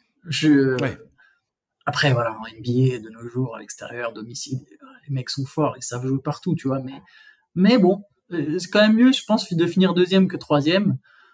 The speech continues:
Speaker 1: Après, là où je le rejoins, c'est que voilà, ça reste une très bonne équipe une fois qu'ils vont lancer la dynamique. Euh, Boston, s'ils arrivent à lancer la machine,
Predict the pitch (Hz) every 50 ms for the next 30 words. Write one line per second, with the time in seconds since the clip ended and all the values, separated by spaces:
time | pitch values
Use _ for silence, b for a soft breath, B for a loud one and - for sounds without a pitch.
0 | b b 123 123 - - 160 151 147 135 131 123 120 117 123 120 123 127 123 151
1 | 160 160 135 - - 113 123 120 131 135 123 - - 110 110 123 - - - 127
2 | 117 - - 131 123 123 117 120 120 - - 165 147 139 131 - - 143 131 -
3 | 135 123 123 127 117 117 - - 120 113 110 117 120 120 123 135 156 170 170 -
4 | 131 120 113 110 127 135 - - 156 165 160 139 - - 139 127 117 123 113 117
5 | 127 120 123 120 123 120 - - 131 120 117 110 117 - - - 185 175 147 131